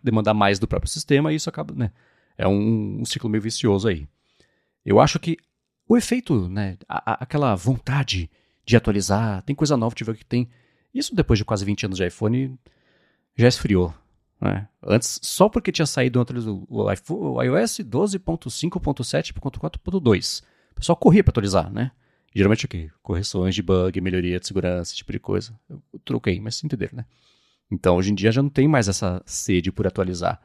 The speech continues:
Quando tinha emoji novo, eu via sempre que dava um bump, né? A Apple lançava, sei lá,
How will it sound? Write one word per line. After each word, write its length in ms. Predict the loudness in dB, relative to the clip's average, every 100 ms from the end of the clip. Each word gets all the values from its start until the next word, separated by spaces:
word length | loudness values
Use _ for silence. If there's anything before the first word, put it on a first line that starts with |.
| _ _ _
Quando 220 | 6 6 6
tinha 200 | 4 4
emoji 360 | 8 8 8
novo, 420 | 6 8 6 2 2
eu 120 | 2
via 320 | 2 4 4
sempre 360 | 4 2 2 0
que 80 | 2
dava 180 | 2
um 100 | 2
bump, 360 | 2 2 0 -2 -8
né? 140 | -6
A 120 | -4 -2
Apple 160 | -2 -2
lançava, 640 | -4 -6 -2 0 2 2 0
sei 140 | 0
lá, 140 | 0